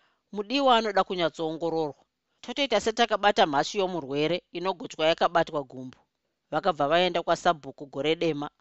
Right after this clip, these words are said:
"Tisvikewo, mbuya, chikona mombe, chigumbi chine nyunye. Tikutsikeiwo, mhanduwe," Gofa akadaro achiombera. "Ah,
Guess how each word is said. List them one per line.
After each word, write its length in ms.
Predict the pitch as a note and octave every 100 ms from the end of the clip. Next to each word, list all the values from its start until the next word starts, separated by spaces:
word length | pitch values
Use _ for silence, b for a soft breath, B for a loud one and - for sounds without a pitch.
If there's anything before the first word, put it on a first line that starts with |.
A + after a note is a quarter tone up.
| _ _ _ _ _ -
"Tisvikewo, 1040 | C4 - D4 - C#4+ C4 B3+ B3+ B3 A3+
mbuya, 600 | G3+ G3 B3 A3+ F3+ D#3 - _ _ _ _ _
chikona 440 | - G#3 G#3+ G#3 G#3
mombe, 720 | G3+ G3+ G3+ F#3+ F#3 D#3+ - _ _ _
chigumbi 440 | - E3+ F3 F3
chine 400 | A3 A#3+ A#3 A3
nyunye. 580 | G#3+ A3 A3 A3 F3+ D3 _ _ _ _ _ _
Tikutsikeiwo, 920 | - B3+ C4+ - B3 B3+ B3 A#3+ A#3+ A3+
mhanduwe," 540 | F3 F3 A3 G3+ C#3 _ _ _ _ _ _
Gofa 300 | D#3 - D#3
akadaro 480 | D#3+ F#3+ E3+ E3 D#3+
achiombera. 600 | D3 D#3+ D#3+ D3+ C3 - _ _ _ _ _ -
"Ah, 200 | B3 F3